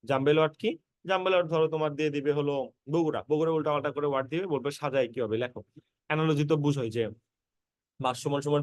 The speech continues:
পুকুর হইলে পাখি সমান সমান কি হবে, কম্পেয়ার করে আমাদের রিলেশন বের করতে হয়। ফাইন্ড দ্য ডিসিমিলার, চারটার মধ্যে বলবে যে নিচের কোনটা আলাদা।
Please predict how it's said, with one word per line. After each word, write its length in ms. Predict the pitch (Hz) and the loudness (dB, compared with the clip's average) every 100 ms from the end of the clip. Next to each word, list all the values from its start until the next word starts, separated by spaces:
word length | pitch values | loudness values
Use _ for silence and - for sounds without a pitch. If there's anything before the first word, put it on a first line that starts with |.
| 147 | 0
পুকুর 200 | 139 160 | 2 4
হইলে 180 | 180 226 151 - _ | 6 6 4 0 _
পাখি 180 | 160 156 160 | -2 0 2
সমান 180 | 151 139 | 2 2
সমান 160 | 139 131 | -2 -2
কি 60 | 139 131 | -2 -2
হবে, 140 | 98 95 _ _ - | -4 -10 _ _ 2
কম্পেয়ার 320 | 156 147 151 143 | 2 6 6 6
করে 120 | 147 135 | 6 6
আমাদের 200 | 131 127 | 4 0
রিলেশন 280 | 127 120 127 113 | -2 -2 -2 -2
বের 100 | 104 | -2
করতে 160 | 110 107 | -2 -4
হয়। 120 | 101 - _ _ | -8 -10 _ _
ফাইন্ড 160 | 156 160 | 0 4
দ্য 80 | 180 147 | 6 4
ডিসিমিলার, 380 | 139 135 123 113 | 2 0 2 2
চারটার 280 | 135 - 156 | 2 4 2
মধ্যে 160 | 156 160 156 | 4 4 4
বলবে 180 | 151 165 202 | 4 4 4
যে 60 | 165 - _ _ | 2 -2 _ _
নিচের 280 | 151 165 190 185 | -2 0 0 0
কোনটা 240 | 160 147 143 | 0 2 2
আলাদা। 220 | 123 107 | 2 -2